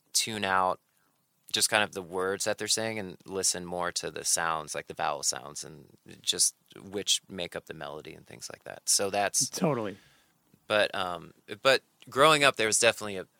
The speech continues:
Speaker 1: period of time to where if it,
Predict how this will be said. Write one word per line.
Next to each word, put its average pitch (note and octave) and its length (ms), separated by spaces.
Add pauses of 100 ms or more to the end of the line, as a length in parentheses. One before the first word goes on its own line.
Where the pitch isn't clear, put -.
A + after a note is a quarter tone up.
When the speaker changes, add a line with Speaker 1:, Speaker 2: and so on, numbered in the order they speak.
(180)
Speaker 1:
period G2+ 560
of E2 120 (160)
time F2 580
to - 160
where E2 440 (960)
if G#2 260
it, F2+ 240